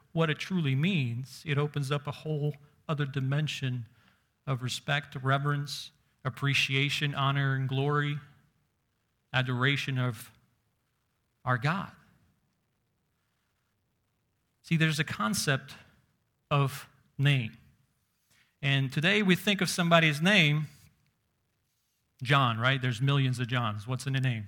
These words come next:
It's just a name. It really doesn't mean much other than the name itself, right?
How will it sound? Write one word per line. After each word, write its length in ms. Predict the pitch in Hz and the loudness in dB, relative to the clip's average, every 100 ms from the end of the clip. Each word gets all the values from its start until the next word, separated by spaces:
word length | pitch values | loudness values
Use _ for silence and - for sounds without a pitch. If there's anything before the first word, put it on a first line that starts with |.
| - | -12
It's 220 | 131 - | -16 -10
just 280 | - 139 - | -4 -2 0
a 40 | 175 | 0
name. 280 | 262 160 - - - _ _ | 0 -2 -8 -20 -20 _ _
It 60 | 147 | 0
really 280 | 147 175 170 | 4 4 4
doesn't 320 | 175 160 156 | 2 4 6
mean 220 | 196 214 | 6 6
much 500 | 139 139 190 - - - | 4 2 0 -6 -8 -6
other 200 | 147 143 | 0 0
than 320 | 143 143 147 - - _ _ _ - | 2 2 0 -4 -12 _ _ _ -2
the 120 | 147 | 2
name 500 | 143 127 131 131 - _ | 2 2 0 -4 -10 _
itself, 640 | 147 135 247 196 117 - - _ _ | -4 0 4 4 2 -12 -20 _ _
right? 220 | 131 147 | 0 0